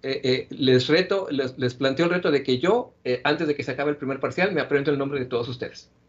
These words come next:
Y los voy a reconocer por su rostro.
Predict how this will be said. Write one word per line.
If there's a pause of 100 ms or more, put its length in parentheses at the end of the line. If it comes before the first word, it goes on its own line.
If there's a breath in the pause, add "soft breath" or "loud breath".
(840)
Y
los
voy
a
reconocer
por
su
rostro.